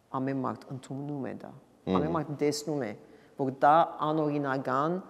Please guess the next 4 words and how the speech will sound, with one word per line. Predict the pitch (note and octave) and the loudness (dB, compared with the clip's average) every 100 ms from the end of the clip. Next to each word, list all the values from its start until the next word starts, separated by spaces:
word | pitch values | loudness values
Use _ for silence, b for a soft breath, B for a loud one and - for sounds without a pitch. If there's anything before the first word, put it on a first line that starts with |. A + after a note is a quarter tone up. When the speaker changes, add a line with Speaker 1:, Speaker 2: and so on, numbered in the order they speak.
| B B B | B B B
Speaker 1:
ներխուժում | D3 C#3+ C#3 C3+ A#2+ C3+ A#2 | 2 4 2 -2 -4 -4 -4
է, | G#2 C#3 - b b b b b b b _ | -8 -14 -20 b b b b b b b _
բայց | G3+ G3 - - - D3 | 2 2 0 -12 -12 -4
մենք | D3+ E3 A3+ B3+ | 0 2 4 2